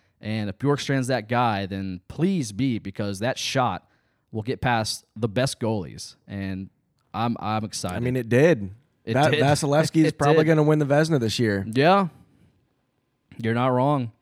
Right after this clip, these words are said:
Speaker 1: He's definitely in, in the running. And, uh, listen here, I, I'm not gonna, I'm not gonna take credit for Wennberg's goal. Okay? Not, not gonna take credit for it.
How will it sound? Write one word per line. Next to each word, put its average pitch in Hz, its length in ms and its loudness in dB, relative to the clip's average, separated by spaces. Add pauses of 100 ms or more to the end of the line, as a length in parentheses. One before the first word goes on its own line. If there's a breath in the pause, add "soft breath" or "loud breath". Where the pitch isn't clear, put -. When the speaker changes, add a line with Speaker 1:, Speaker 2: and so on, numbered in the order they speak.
(320)
Speaker 1:
He's 117 200 -6
definitely 123 420 -2
in, 123 200 -2
in 123 260 -4
the 113 100 -2
running. 98 540 -6 (100)
And, 107 400 -8
uh, 104 360 -4 (520)
listen 202 300 2
here, 110 160 -4
I, 131 180 -2
I'm 277 140 0
not 254 200 4
gonna, 143 220 2 (180)
I'm 190 140 -4
not 185 160 0
gonna 156 180 -2
take 139 280 -4
credit 117 440 -2 (920)
for 120 600 0 (1200)
Wennberg's 123 540 -2
goal. 120 440 -6 (1120)
Okay? 127 480 -4
Not, 151 280 -6
not 170 240 0
gonna 226 180 2
take 214 260 2
credit 143 240 4
for 120 280 -2
it. 147 120 -6